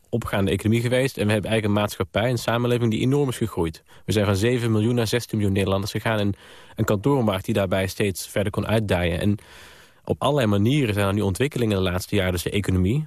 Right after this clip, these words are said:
maar ook, eh, vergrijzing, waardoor de beroepsbevolking, eh, niet meer groeit. We hebben ook, eh, thuiswerken, I C T-toepassingen. Er zijn eigenlijk allemaal trends de laatste jaren samengekomen... waardoor de groei,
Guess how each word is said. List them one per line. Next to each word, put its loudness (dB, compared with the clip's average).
maar -6
ook, 0
eh, 0
vergrijzing, -2
waardoor 0
de 0
beroepsbevolking, -2
eh, 0
niet 0
meer -2
groeit. -4
We 2
hebben 0
ook, -2
eh, 0
thuiswerken, -2
I -4
C -6
T-toepassingen. -2
Er -8
zijn -16
eigenlijk -2
allemaal 2
trends -2
de -2
laatste -2
jaren 2
samengekomen... -2
waardoor 2
de -4
groei, 0